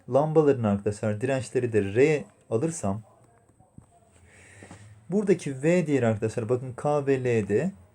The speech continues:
aynı V'ler var, aynı R'ler var. Demek ki K ve L'den eşit akımlar geçecek.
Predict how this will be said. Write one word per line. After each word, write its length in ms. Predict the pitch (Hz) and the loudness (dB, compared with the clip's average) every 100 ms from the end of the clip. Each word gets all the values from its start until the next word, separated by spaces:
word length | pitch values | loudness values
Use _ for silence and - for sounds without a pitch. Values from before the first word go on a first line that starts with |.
| _ _ _ _ - | _ _ _ _ -4
aynı 360 | 135 175 160 113 | 0 0 0 4
V'ler 320 | 107 101 92 | 4 4 -2
var, 320 | 92 117 - - | -4 -8 -10 -4
aynı 320 | 135 160 139 | -2 0 2
R'ler 280 | 107 101 90 | 2 2 -2
var. 300 | 92 131 - - | -6 -8 -10 -2
Demek 260 | 139 165 | 0 0
ki 240 | 165 156 151 | -2 -2 -2
K 280 | - 165 165 | -2 0 2
ve 180 | 139 117 | 0 2
L'den 440 | 110 104 147 170 - | 0 0 -2 -4 -6
eşit 300 | 143 - - | -8 -6 -4
akımlar 480 | - 117 113 101 95 | -4 -4 -4 -2 -2
geçecek. 640 | 92 92 - 123 151 - | -4 -8 -4 -6 -6 -14